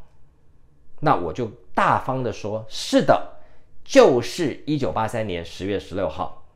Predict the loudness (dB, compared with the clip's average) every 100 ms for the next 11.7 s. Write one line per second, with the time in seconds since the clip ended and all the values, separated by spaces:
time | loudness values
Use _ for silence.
0 | -20 -20 -20 -20 -8 4 4 6 2 2
1 | -2 0 0 0 -6 -16 -4 -2 0 2
2 | 0 2 -4 -2 0 2 2 -2 -2 -4
3 | -6 -14 -18 -4 -2 -2 -4 -8 0 4
4 | 4 2 -2 -2 -2 -4 -2 -4 -6 -10
5 | -14 -18 -8 2 2 2 -6 -2 2 2
6 | 2 0 0 -2 0 0 0 -2 -2 -2
7 | -2 -4 -6 -10 -8 -8 -8 -2 -2 0
8 | -6 -6 -6 -4 -4 -8 -10 -18 -12 -4
9 | 0 0 0 0 0 0 -2 -4 -6 -12
10 | -8 -2 -2 -2 -4 -4 -4 -4 -4 -6
11 | -8 -12 -14 2 10 10 10